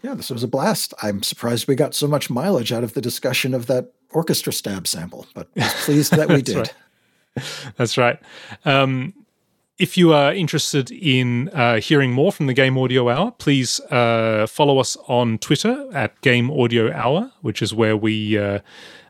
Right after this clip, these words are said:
Speaker 2: uh, which is where we most frequently update, uh, updates for our release schedule. Um, please also, if you would, uh, if you have things that you are curious to hear us talk about or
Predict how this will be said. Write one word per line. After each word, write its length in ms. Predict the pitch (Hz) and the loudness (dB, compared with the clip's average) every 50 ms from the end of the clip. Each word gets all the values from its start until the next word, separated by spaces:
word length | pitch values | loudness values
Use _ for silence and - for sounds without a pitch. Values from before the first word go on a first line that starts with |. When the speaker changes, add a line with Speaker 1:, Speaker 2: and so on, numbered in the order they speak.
| _ - - | _ -4 0
Speaker 2:
uh, 440 | 113 107 107 104 101 104 113 147 190 - 247 | 2 2 2 2 0 0 -2 -6 -8 -12 -6
which 320 | 190 127 113 - - - | -4 -4 -4 -4 -4 -6
is 160 | 113 101 - - | -6 -4 -2 0
where 140 | 123 113 | 2 2
we 260 | 107 107 107 107 104 - _ - _ | 2 2 0 0 -2 -4 _ -6 _
most 180 | - 143 123 - | 0 0 2 2
frequently 420 | - 156 - - 151 131 117 117 | 0 0 0 0 0 2 2 4
update, 560 | 120 127 - - 127 120 123 - - - - - _ _ _ | 2 2 2 2 2 2 2 0 -2 -8 -10 -12 _ _ _
uh, 420 | - 123 117 113 113 123 - - | 0 2 2 2 2 0 0 -2
updates 340 | - - - 139 135 131 - - | -2 2 2 2 2 2 -2 -8
for 280 | - - 127 120 120 | -4 0 2 2 2
our 440 | 151 - 127 113 113 113 113 110 110 | 2 0 0 0 2 2 0 0 0
release 260 | 107 117 123 135 127 | 0 0 0 0 0
schedule. 480 | - - - 147 127 - 170 208 220 _ - - - - - - - _ _ | 0 2 2 2 4 2 0 -2 -2 _ -14 -20 -20 -20 -20 -20 -20 _ _
Um, 460 | - 120 117 117 113 113 113 131 185 277 - _ | 0 2 2 2 2 2 0 -2 -4 -8 -12 _
please 380 | - - 156 147 139 120 - - | 2 2 4 4 4 0 -2 -4
also, 460 | 330 311 233 160 123 - - 143 123 123 | -4 -2 0 0 0 2 2 2 4 4
if 280 | 120 143 185 151 - - | 2 0 -2 -4 -4 0
you 100 | 139 127 | 2 2
would, 300 | 123 120 113 - - 131 | 2 2 0 -2 -2 0
uh, 380 | 120 117 113 113 107 104 135 - | 2 2 2 2 0 0 -4 -6
if 160 | - 175 - | -8 -8 -6
you 80 | - 107 | -2 0
have 200 | 113 117 113 - | 2 0 0 -2
things 460 | - - - - 151 143 135 - - | -6 -10 -2 0 2 2 2 2 -2
that 200 | - 156 160 - | -4 -8 -4 0
you 120 | 123 120 113 | 2 2 2
are 80 | 110 | 2
curious 340 | 107 - - 147 135 127 117 - | 0 0 0 2 2 2 2 -2
to 80 | - | -4
hear 140 | 101 123 123 | -4 -2 -2
us 100 | 113 - | -2 -2
talk 320 | - - 175 170 156 - | -2 0 0 0 2 0
about 460 | - 165 135 160 156 160 165 - - - | 0 0 2 2 2 2 0 -2 -8 -10
or 540 | 294 202 139 117 113 110 107 110 110 107 | -4 0 0 2 2 2 2 2 0 -2